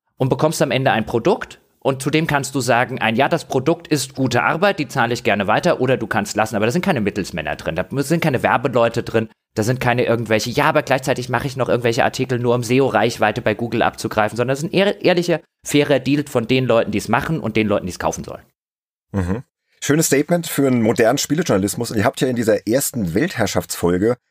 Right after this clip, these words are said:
Speaker 2: damals ja auch gesagt, ihr möchtet diesen modernen, transparenten Spielejournalismus machen. Also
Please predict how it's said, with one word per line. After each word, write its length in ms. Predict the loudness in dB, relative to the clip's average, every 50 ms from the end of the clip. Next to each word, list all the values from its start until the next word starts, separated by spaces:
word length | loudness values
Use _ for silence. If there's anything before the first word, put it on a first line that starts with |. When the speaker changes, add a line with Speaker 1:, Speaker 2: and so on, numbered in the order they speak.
| _ _ _ 0 2
Speaker 2:
damals 320 | 2 4 4 2 0 0
ja 80 | 0 -2
auch 120 | -2 0
gesagt, 380 | -2 -2 2 2 2 2 0 -2
ihr 100 | -2 0
möchtet 300 | 0 0 0 -2 -6 -6
diesen 200 | -4 -2 0 2
modernen, 480 | 2 2 2 2 4 4 2 2 0
transparenten 680 | -2 0 0 0 0 0 -2 0 0 0 0 -2 -4 -6
Spielejournalismus 760 | -6 -4 -2 -2 -2 0 0 0 -2 -2 -2 -4 -6 -4 0
machen. 280 | 0 0 0 0 -2 -2
Also 220 | 0 0 0 0